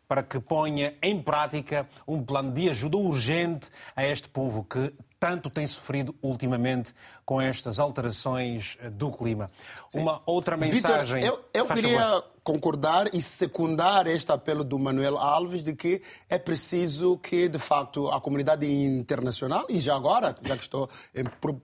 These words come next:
Speaker 2: Por-, Por-, Portugal, o governo português e a sociedade portuguesa, a União Europeia e outros países, para que, de facto, ah, juntem esforços,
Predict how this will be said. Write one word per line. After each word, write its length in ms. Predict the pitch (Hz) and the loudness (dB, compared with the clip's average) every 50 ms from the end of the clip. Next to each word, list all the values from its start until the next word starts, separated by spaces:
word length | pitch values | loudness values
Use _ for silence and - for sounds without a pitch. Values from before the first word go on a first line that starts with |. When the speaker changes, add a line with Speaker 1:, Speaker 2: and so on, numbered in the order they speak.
| _ _ | _ _
Speaker 2:
Por-, 140 | - 151 139 | -4 -4 -4
Por-, 240 | - _ 151 143 - - _ _ _ _ _ | -4 _ -8 -8 -8 -10 _ _ _ _ _
Portugal, 500 | - 143 143 139 165 156 165 180 226 - | -8 -6 -4 -2 0 0 0 0 2 0
o 60 | 156 147 | -2 -2
governo 340 | 139 127 147 156 151 151 | 0 2 2 2 2 0
português 480 | 135 - 139 123 - 139 156 185 208 185 | -4 -6 -6 -6 -2 2 2 2 2 2
e 60 | 151 | 0
a 40 | - | -4
sociedade 320 | - - 127 131 143 139 127 - _ | -4 -4 -2 -2 -2 -2 -4 -12 _
portuguesa, 480 | - 131 104 127 143 165 180 185 175 | -8 -4 -4 -2 0 0 0 2 2
a 20 | 151 | 0
União 320 | 143 135 127 143 147 147 | 0 0 0 0 0 0
Europeia 480 | 143 139 131 131 - - 160 180 208 196 - - - _ | 0 -2 -2 -2 -2 0 0 0 0 -2 -6 -18 -10 _
e 80 | - 147 | -2 0
outros 260 | 156 170 - 151 - | 0 0 -2 -6 -4
países, 300 | - - 151 180 175 - | -2 0 0 0 -2 0
para 120 | - 202 | 0 0
que, 120 | 196 196 170 | 0 2 0
de 80 | 156 | -2
facto, 440 | 131 - 139 139 156 - - 180 170 - - - - - _ - | 0 0 0 -2 -2 -2 -4 -6 -6 -6 -16 -20 -20 -20 _ -4
ah, 640 | - - 147 151 156 151 151 151 156 151 151 151 147 147 | 2 4 6 6 6 6 6 6 6 8 8 6 6 4
juntem 560 | 123 113 175 190 190 175 - 160 147 143 135 | 2 4 4 4 4 2 0 0 2 2 0
esforços, 800 | 127 - - - - 160 170 196 208 - - 240 226 - - | 0 -2 -4 -2 0 2 2 2 0 0 -4 -4 -6 -6 -10